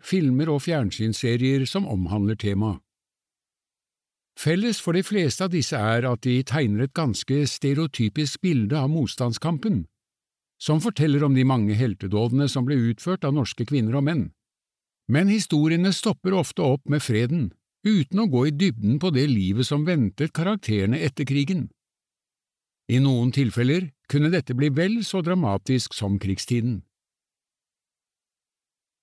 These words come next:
De siste årene har det blitt tilgjengelig en mengde arkivmateriale og informasjon som gjør det lettere å tegne et mer sammensatt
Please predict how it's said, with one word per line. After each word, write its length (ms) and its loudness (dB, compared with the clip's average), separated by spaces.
De 140 2
siste 340 2
årene 300 2
har 100 2
det 80 0
blitt 160 -2
tilgjengelig 560 2
en 160 2
mengde 400 2
arkivmateriale 960 0
og 140 2
informasjon 640 0
som 160 -2
gjør 160 2
det 140 0
lettere 340 -4
å 80 -6
tegne 460 0
et 100 -8
mer 160 0
sammensatt 560 -2